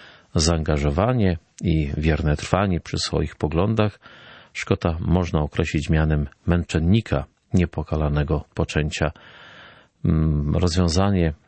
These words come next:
wypracowane przez, e, szkołę franciszkańską, przede wszystkim przez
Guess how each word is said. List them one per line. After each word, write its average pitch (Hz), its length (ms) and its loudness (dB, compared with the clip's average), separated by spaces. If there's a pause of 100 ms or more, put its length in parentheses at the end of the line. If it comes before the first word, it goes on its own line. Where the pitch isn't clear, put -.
(120)
wypracowane 80 920 0
przez, - 220 -4 (380)
e, 87 340 -6
szkołę 71 380 -4 (260)
franciszkańską, 87 920 -2
przede 82 200 -2
wszystkim 78 300 -2
przez - 240 -4